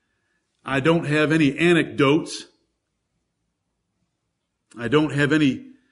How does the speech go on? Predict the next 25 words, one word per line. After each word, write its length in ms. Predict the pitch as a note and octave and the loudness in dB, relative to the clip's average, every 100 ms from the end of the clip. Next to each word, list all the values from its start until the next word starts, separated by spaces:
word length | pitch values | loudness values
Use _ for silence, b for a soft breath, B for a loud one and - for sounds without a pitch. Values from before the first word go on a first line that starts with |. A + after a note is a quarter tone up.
| b b b _ _ | b b b _ _
illustrations 840 | D3 D3+ B2 - D#3 D3+ C#3+ B2+ | -2 0 -4 0 0 0 -2 -4
or 80 | B2 | -4
storytelling 760 | - - D#3 C3+ - C3+ B2+ A#2 | -6 -4 0 0 -2 -2 0 -2
to 80 | |
go 200 | A#2 C3 | 2 0
through. 560 | B2 - C3 C3+ C3+ - _ A#2+ _ _ _ _ _ _ _ _ _ _ _ _ | 0 0 0 0 -2 -14 _ -20 _ _ _ _ _ _ _ _ _ _ _ _
I'm 160 | - A#2+ | -10 -2
not 200 | D3 D3+ | -2 0
gonna 160 | C#3+ B2+ | -2 -2
tell 240 | - D3 | -2 0
you 120 | C#3 | 2
what 160 | C3 C#3+ | 2 0
I 80 | B2+ | 2
did 140 | C#3 | 0
in 100 | B2+ | 0
the 60 | A#2 | -2
basketball 720 | C3+ C#3+ C#3+ C#3 C3+ C3+ C3+ | 0 -2 -4 -4 -2 -4 -4
court 380 | C#3 C#3+ D3 - - _ _ _ _ | 0 0 0 -6 -20 _ _ _ _
or 200 | C#3 C3 | -4 0
in 200 | C#3+ C3 | 0 -2
Vietnam. 760 | G#2 C#3 B2+ B2 C3+ F#2 D2 - _ _ _ _ _ _ _ _ _ _ _ _ _ _ G2+ | -2 0 0 -2 -4 -6 -10 -20 _ _ _ _ _ _ _ _ _ _ _ _ _ _ -20
I've 100 | F#2 | -6
got 220 | C3+ C3 | -4 -4
the 80 | G#2+ | -6
Bible. 460 | B2+ A#2+ E2+ D#2 | -6 -6 -8 -14